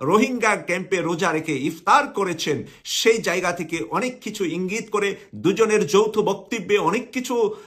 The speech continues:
দেখিয়ে দিচ্ছে। বর্তমানে বাংলাদেশের পাশের দেশ মায়ানমারতে রোহিঙ্গাদেরকে ফেরত দিয়ে সেখানে আরাকান মুসলিম রাষ্ট্র গঠনের বিষয়ে যে ঐক্যমতে তারা পৌঁছেছেন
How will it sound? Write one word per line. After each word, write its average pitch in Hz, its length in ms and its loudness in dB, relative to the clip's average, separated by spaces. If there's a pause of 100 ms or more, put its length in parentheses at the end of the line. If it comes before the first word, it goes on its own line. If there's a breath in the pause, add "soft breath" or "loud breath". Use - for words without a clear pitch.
(120 loud breath)
দেখিয়ে 254 480 4
দিচ্ছে। 254 520 2 (200 loud breath)
বর্তমানে 190 680 4 (180)
বাংলাদেশের 208 920 2 (120)
পাশের 190 680 0
দেশ 165 360 0 (220 soft breath)
মায়ানমারতে 180 840 2 (240 loud breath)
রোহিঙ্গাদেরকে 226 840 2
ফেরত 202 300 0
দিয়ে 170 400 -2
সেখানে 165 440 -2 (220 loud breath)
আরাকান 190 500 4
মুসলিম 220 480 -4
রাষ্ট্র 214 340 -2
গঠনের 175 420 -2
বিষয়ে 160 420 -4
যে 156 240 -4
ঐক্যমতে 262 540 -2
তারা 185 200 2
পৌঁছেছেন 170 680 -2